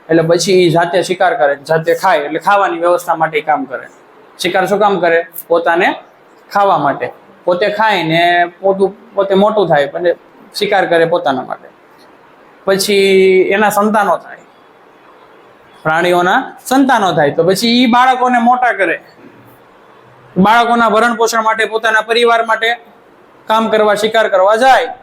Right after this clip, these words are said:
સાંજે આવીને પાછ સૂઈ જાય. એમ કરીને ઈ, ઈ બાળકો મોટા થાય, પોતે ઘરડા થઈ જાય ને પછી મૃત્યુ પામે. આપણે આ જ પ્રોસેસ ચાલુ છે. ઈ જ છે ને,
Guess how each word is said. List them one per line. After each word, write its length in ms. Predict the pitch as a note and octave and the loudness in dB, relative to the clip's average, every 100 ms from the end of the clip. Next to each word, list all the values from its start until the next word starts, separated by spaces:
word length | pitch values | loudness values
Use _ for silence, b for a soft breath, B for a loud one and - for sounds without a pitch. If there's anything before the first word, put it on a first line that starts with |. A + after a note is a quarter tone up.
| - - _ _ - | -20 -20 _ _ -12
સાંજે 320 | - G#3+ G#3+ | -2 0 2
આવીને 360 | G#3+ B3 A#3 G3 | 2 2 0 0
પાછ 140 | G3 | -2
સૂઈ 300 | G3 B3 C4+ | -2 0 2
જાય. 300 | A#3 F#3 E3 - _ _ _ _ _ - | 2 0 -2 -8 _ _ _ _ _ -4
એમ 180 | G#3 G#3+ | 0 2
કરીને 360 | B3 B3 G#3+ G#3 | 2 2 2 2
ઈ, 480 | G#3+ A3 A3 G#3+ G#3+ | 0 2 0 -2 -4
ઈ 20 | |
બાળકો 400 | G#3 A3 G#3+ G#3+ | 0 0 2 0
મોટા 260 | A#3 B3 | 0 0
થાય, 160 | G#3+ G3 | 0 0
પોતે 280 | F#3+ G#3 G3 | 0 -2 0
ઘરડા 320 | F#3+ A3 A3+ | 0 0 0
થઈ 180 | F#3+ F3 | 0 0
જાય 160 | E3 | 0
ને 80 | E3+ | -2
પછી 260 | - G3 A#3 | -6 -8 -6
મૃત્યુ 360 | B3 B3 G#3 | -4 -2 0
પામે. 340 | D#3 D3 C#3+ E3 - - _ _ _ _ _ _ - - - - - - - _ - _ - - - _ - - - - B3+ | 0 -2 -6 -14 -18 -20 _ _ _ _ _ _ -20 -20 -20 -20 -18 -16 -16 _ -20 _ -20 -20 -20 _ -20 -20 -20 -8 -4
આપણે 340 | A3 A3 A3 | -2 0 2
આ 120 | A3+ | 0
જ 20 | A3+ | 0
પ્રોસેસ 360 | A3+ A3+ A3 A3 | -2 0 0 0
ચાલુ 300 | G#3+ G#3 G3+ | 0 0 0
છે. 160 | G#3+ G#3 - - _ _ - - - - - - - - B3+ - - - - - - - - - - - - - - - - - | 0 -2 -6 -20 _ _ -20 -20 -20 -20 -20 -20 -20 -20 -20 -20 -20 -20 -20 -20 -20 -20 -20 -20 -20 -20 -14 -12 -14 -20 -16 -4
ઈ 120 | G#3 | -4
જ 40 | G#3 | -2
છે 120 | A#3 | 0
ને, 320 | A3+ G3+ G3+ | 0 0 -4